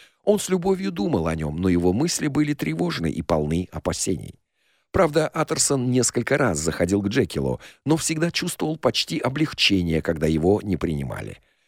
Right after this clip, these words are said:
Может быть, ему бывало легче говорить с Пулом, стоя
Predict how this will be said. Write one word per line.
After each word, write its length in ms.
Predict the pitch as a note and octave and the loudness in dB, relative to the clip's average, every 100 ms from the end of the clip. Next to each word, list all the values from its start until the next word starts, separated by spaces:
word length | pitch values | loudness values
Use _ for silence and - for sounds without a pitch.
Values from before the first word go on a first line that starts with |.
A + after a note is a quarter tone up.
| - | -2
Может 260 | C#3 C3 C#3 | 2 2 2
быть, 220 | D3+ - | -2 0
ему 180 | D3 D3+ | 0 2
бывало 360 | C3+ C3+ C#3 | 4 4 4
легче 460 | C3 C3 - - B2 | 4 2 2 2 2
говорить 380 | A#2+ A2+ B2 A#2+ | 4 4 2 -2
с 140 | - | -4
Пулом, 480 | - G#3 C#3+ D#2+ C2 - - | 0 2 4 2 0 -12 -8
стоя 400 | - A2 E2+ | -2 2 4